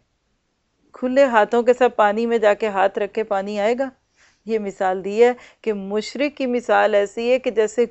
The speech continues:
खुली हथेलियों से कोई पानी मा-, पीना चाहे पानी नहीं मिलेगा।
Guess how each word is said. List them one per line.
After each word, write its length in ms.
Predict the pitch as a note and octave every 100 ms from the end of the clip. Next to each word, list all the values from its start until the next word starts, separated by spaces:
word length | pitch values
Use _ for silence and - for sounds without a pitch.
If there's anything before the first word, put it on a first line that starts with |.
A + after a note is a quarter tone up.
| -
खुली 360 | - B3+ C#4+ D4
हथेलियों 540 | B3+ A3+ G3+ G#3 A#3+
से 140 | B3+ B3+
कोई 120 | B3
पानी 320 | G#3+ G3 G#3+
मा-, 220 | G#3 F#3+
पीना 300 | F#3 G3 G3 G#3
चाहे 180 | A3 A3
पानी 280 | G3 G3
नहीं 140 | G3+ A3
मिलेगा। 460 | G#3+ G3+ G3+ A3+